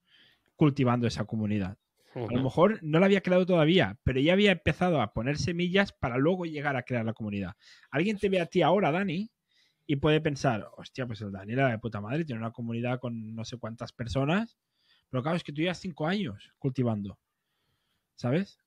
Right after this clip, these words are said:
Speaker 1: Entonces, la persona que te ve a ti ahora dirá,
Speaker 2: Claro,
Speaker 1: "Pero qué
Speaker 2: eso es.
Speaker 1: burnout". Pero sí, "Hostias, ojalá lo tuviera yo lo que tiene Dani". Claro.
Speaker 2: Claro.
Speaker 1: Entonces, eh, tú llevas cinco años dándole pico y pala, pico y pala. Entonces,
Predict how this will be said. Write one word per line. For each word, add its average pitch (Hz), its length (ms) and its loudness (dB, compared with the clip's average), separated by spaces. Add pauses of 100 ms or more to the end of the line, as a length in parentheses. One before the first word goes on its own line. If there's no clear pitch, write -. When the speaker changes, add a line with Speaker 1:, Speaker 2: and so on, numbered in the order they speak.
(160)
Speaker 1:
Entonces, 131 280 2
la 127 100 0
persona 135 240 -2
que 208 80 0
te 185 100 0
ve 180 120 2
a 160 100 -2
ti 165 120 0
ahora 180 440 -2 (280)
dirá, 190 360 -4 (120)
Speaker 2:
Claro, - 260 -10 (120)
Speaker 1:
"Pero 110 140 -10
qué - 100 -12
Speaker 2:
eso 110 120 -6
es. 110 100 -8
Speaker 1:
burnout". 196 280 -2 (460)
Pero 113 160 -4
sí, 104 320 -12 (120)
"Hostias, - 380 -12
ojalá 104 280 -12
lo 131 140 -2
tuviera 135 320 4
yo 113 160 4
lo 208 120 2
que 175 80 -6
tiene 127 220 -2
Dani". 104 340 -4 (440)
Claro. 143 260 -2
Speaker 2:
Claro. - 260 -10 (480)
Speaker 1:
Entonces, 151 640 -2
eh, 127 400 -2
tú 160 80 -2
llevas 175 280 -2
cinco 165 320 0
años 151 480 -2 (140)
dándole 127 560 0 (300)
pico 143 220 2
y 127 60 4
pala, 110 280 2
pico 113 200 -2
y 107 40 0
pala. 98 340 -6 (300)
Entonces, - 420 0